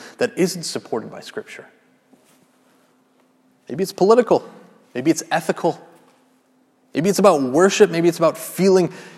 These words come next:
you ha-, there's some feeling you have about God. Maybe it's something as simple as a relationship that you have with someone. Wisdom is here to pierce that notion,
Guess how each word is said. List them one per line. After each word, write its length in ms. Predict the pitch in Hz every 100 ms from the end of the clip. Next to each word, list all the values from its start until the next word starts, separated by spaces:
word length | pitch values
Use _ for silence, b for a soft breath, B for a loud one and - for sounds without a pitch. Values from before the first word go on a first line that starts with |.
| B
you 600 | 123 139 190 208 185 196 - -
ha-, 260 | - - -
there's 140 | 143 -
some 180 | 175
feeling 380 | 151 - 196 180
you 100 | 143
have 220 | 127 143
about 340 | 135 127 117 117
God. 380 | 131 139 104 - - _ _ _ _ _ _ _ _ _ _ _ _ _
Maybe 160 | - 170
it's 120 | 196
something 220 | 202 175
as 100 | 139
simple 340 | - - 175 151
as 160 | 131 -
a 80 | 131
relationship 920 | 120 120 135 160 135 110 - - - _ _ _ _ -
that 100 | 127
you 100 | 117
have 320 | - 143 127
with 100 | 107
someone. 400 | - 101 98 98 _ _ _ _ _ _ _ _ _ _ _ _ _ _ _ _
Wisdom 540 | 123 156 220 190 220 175
is 180 | 151
here 160 | - 175
to 120 | 165
pierce 640 | 156 - - 196 180 - -
that 280 | 123 117
notion, 380 | 117 120 123 107